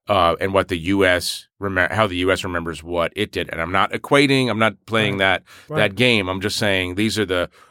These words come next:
Speaker 1: o-, original sins
Speaker 2: Right.
Speaker 1: of these different countries. Talk about that for a minute, because I think this is all against this backdrop of memory and willful forgetting?
Speaker 2: Well, um, i-, if you have a war in which, you know,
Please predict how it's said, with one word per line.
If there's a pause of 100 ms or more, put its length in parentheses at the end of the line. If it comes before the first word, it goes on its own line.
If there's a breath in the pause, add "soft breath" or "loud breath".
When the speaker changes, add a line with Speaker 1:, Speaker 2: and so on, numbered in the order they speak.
(100)
Speaker 1:
o-,
original
sins
Speaker 2:
Right.
Speaker 1:
of
these
different
countries.
Talk
about
that
for
a
minute,
because (260 soft breath)
I
think
this
is
all
against
this
backdrop
of
memory (240 soft breath)
and
willful
forgetting? (800)
Speaker 2:
Well,
um, (1000)
i-, (420)
if
you
have
a
war
in
which,
you
know,